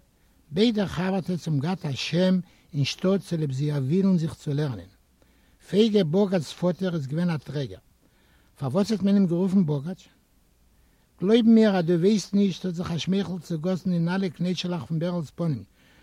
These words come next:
דו ביסט פריער וועג פון דערהיים, פון וואנער זאלסט דו וויסן? דאס געדענקסט דו ארבעט, אז לייבעלע באגאטש האט זיך שטענדיק געהאלטן גרויס. טאקע א טרעגער, אבער מוישה גרויס. צו זיין קאפ האט מען נישט געקענט צוקומען.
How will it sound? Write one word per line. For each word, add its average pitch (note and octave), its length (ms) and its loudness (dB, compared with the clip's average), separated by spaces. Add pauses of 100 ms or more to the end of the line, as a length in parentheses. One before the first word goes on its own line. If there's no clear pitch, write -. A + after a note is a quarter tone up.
(140)
דו E3 80 -6
ביסט E3 200 -4
פריער G#3+ 400 2
וועג G3+ 180 -2
פון G3 180 0
דערהיים, F3 340 2
פון C#3 160 -4
וואנער F3+ 240 -2
זאלסט F#3 280 -6
דו F3+ 80 -2
וויסן? D#3+ 260 -6 (1000)
דאס G3+ 260 2
געדענקסט G3+ 500 4
דו G3+ 40 2
ארבעט, G3 360 2
אז D#3 280 0
לייבעלע F#3+ 360 0
באגאטש F3+ 480 -4
האט D#3 80 -8
זיך C3 180 -8
שטענדיק G3 440 0
געהאלטן F3 420 -4
גרויס. D#3 380 -4 (640)
טאקע G3+ 400 -2
א - 20 -2
טרעגער, C#3 520 -4 (420)
אבער F#3 160 -2
מוישה A3+ 360 4
גרויס. C#3 400 -12 (600)
צו F3 140 -4
זיין F3 220 2
קאפ A#3+ 360 2
האט G3 140 -6
מען F#3+ 100 0
נישט E3 120 -2
געקענט G3 360 0
צוקומען. - 400 -6